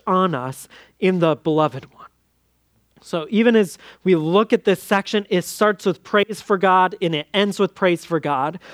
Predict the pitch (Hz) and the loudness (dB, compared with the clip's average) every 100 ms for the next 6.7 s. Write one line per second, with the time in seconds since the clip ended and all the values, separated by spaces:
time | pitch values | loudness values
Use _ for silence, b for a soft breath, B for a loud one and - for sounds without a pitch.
0 | B - 196 185 208 220 247 208 196 - | B -2 0 2 2 0 0 0 0 -2
1 | 208 190 185 - - 233 240 247 240 B | 0 0 0 -4 0 4 4 4 0 B
2 | B _ 196 202 190 - - 208 202 220 | B _ 2 4 4 0 -4 2 4 2
3 | 214 - - 214 185 165 - - 170 180 | 0 -4 0 0 0 -6 -4 -2 2 2
4 | - 185 175 160 - - 247 240 196 175 | 0 0 0 -2 -8 -6 0 0 0 -4
5 | 165 196 - - 220 - 175 151 165 156 | -2 -6 -8 -4 -4 0 -2 0 -4 -4
6 | - 147 - 147 113 _ | -4 -10 -6 -8 -8 _